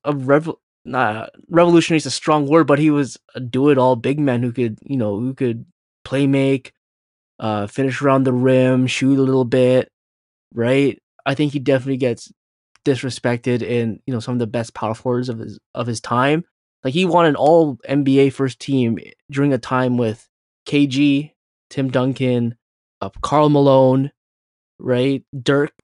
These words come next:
in the, in the conversations of best power forwards of all time. He gets, he gets left off the list. He could do it all, right? Especially even watching his, his old highlights earlier today. He could bring the ball up. He could, he,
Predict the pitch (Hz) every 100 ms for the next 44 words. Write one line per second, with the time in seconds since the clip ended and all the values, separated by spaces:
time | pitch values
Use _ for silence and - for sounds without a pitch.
0 | _ 156 135 131 123 120 113 123 120 -
1 | 147 131 135 127 135 123 117 131 - 113
2 | 123 123 127 123 117 110 110 113 110 107
3 | 117 113 107 104 _ _ _ _ _ -
4 | 135 - 123 - - 160 139 135 - -
5 | 120 120 131 117 123 110 - 165 165 156
6 | 131 147 123 110 120 156 - 123 135 127
7 | - - 139 131 120 123 120 120 117 -
8 | 120 - _ - 131 120 123 110 107 117
9 | 117 110 - - 123 120 113 110 113 113
10 | 113 107 _ _ _ _ - 123 127 120
11 | _ 131 127 120 117 120 120 120 117 110
12 | 117 117 113 107 110 98